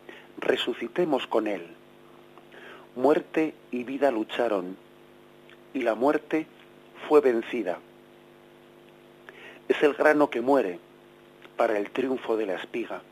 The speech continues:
Cristo es nuestra esperanza, nuestra paz y nuestra vida.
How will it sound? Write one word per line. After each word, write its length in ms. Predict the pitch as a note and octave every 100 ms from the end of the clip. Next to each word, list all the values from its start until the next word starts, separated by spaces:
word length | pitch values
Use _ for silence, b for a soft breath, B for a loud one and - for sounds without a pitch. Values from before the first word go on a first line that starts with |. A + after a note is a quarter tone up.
| - - - - - - - - B B B B
Cristo 380 | - C3 - C3+
es 120 | C3+
nuestra 360 | C3 B2+ - A#2
esperanza, 640 | - A#2+ B2+ D3 - G2 F2+ - B B B -
nuestra 360 | A#2 A2+ - G2+
paz 260 | - D#3+ E3 - - - -
y 80 | B2
nuestra 400 | A#2+ A2+ - A2
vida. 320 | A2 G#2 F#2